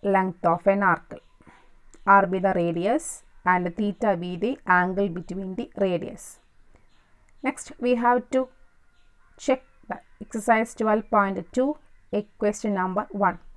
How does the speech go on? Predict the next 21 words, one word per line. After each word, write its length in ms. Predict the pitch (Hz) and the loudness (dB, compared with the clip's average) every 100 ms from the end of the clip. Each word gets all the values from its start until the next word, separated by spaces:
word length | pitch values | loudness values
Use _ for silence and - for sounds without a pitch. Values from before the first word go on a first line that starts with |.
| - - - _ _ _ _ | -20 -20 -20 _ _ _ _
Find 360 | - 262 320 294 | 4 4 4 2
the 220 | 226 208 | 0 -2
area 420 | 214 208 220 226 214 | 0 0 2 2 0
of 120 | 202 | 0
the 100 | 208 | -4
sector 460 | - 185 - 196 | -2 -4 -2 4
of 260 | 208 190 180 | 4 4 -2
a 80 | 190 | -6
circle 580 | - 170 151 - 196 254 _ - _ | 0 -2 -2 -2 -2 -2 _ -20 _
with 220 | 190 202 | -8 -2
the 100 | 170 | -2
radius 680 | 175 190 196 214 226 294 - _ _ _ _ - | -2 -2 -2 0 -2 -2 -8 _ _ _ _ -20
six 340 | - 294 - | -4 -2 -2
centimeter 840 | 220 190 175 175 175 170 190 185 - - | -4 -2 -2 -4 -4 -4 -2 -2 -6 0
if 340 | 202 202 - - | 0 0 -6 -10
angle 460 | - 196 208 226 226 - | 0 0 0 -2 -4 0
of 300 | 180 202 - | 2 2 -4
sector 560 | - 175 - 202 202 - | -8 -8 -2 2 2 2
is 360 | 180 - - - - - - - | -8 -8 -16 -20 -20 -20 -20 -20
sixty 480 | - 214 - 240 - | -10 -8 -6 -8 -6
degree. 300 | 185 175 - | -6 -6 -8